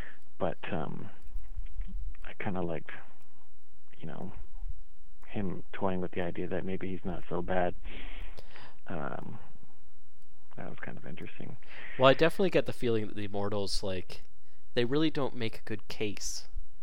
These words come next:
Speaker 1: <laughs>
Speaker 2: They kinda, like, they're, like, judging dudes that come in and, like, <laughs> "I'm not gonna help you, but here's what you should do for me."
Speaker 1: Exactly. Yeah.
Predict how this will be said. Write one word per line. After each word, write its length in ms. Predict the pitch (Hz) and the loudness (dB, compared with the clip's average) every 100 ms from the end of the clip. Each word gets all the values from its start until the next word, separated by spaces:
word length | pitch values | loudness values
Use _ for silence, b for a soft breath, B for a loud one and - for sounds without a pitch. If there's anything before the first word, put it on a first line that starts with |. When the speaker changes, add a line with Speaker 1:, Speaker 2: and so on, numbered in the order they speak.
| - - - | 0 0 4
Speaker 1:
<laughs> 600 | 139 - 165 - 143 151 | 2 4 2 4 2 4
Speaker 2:
They 120 | 160 | 4
kinda, 300 | 156 165 156 | 6 6 6
like, 320 | 185 160 147 - | 6 6 4 2
they're, 160 | 135 | 2
like, 260 | 127 131 127 | 2 0 0
judging 440 | 131 151 190 180 | 2 2 2 0
dudes 380 | 143 131 127 120 | 2 2 2 0
that 100 | 123 | 0
come 260 | - 131 127 | 2 2 4
in 140 | 120 | 2
and, 140 | 123 120 | 2 2
like, 300 | 113 113 - - - | 2 2 0 0 4
<laughs> 0 | 220 190 | 4 8
"I'm 240 | 190 185 | 6 6
not 200 | 196 190 | 4 4
gonna 240 | 180 143 127 | 4 4 4
help 360 | 151 165 160 | 6 4 2
you, 220 | 123 107 - B B | 0 0 0 B B
but 120 | - 117 | 0 2
here's 360 | 151 165 - | 2 2 0
what 120 | 139 | -2
you 120 | 113 120 | -2 -2
should 220 | - 104 | -2 -2
do 200 | 120 120 | 0 6
for 160 | - | 8
me." 600 | 101 98 107 110 101 85 - - - - - - - - | 8 6 2 0 0 -2 -2 -2 -2 -2 -2 0 -2 -2
Speaker 1:
Exactly. 680 | - 101 101 98 - - - - - - | -2 0 2 2 0 0 0 -2 -2 0
Yeah. 400 | 110 98 50 | 4 4 4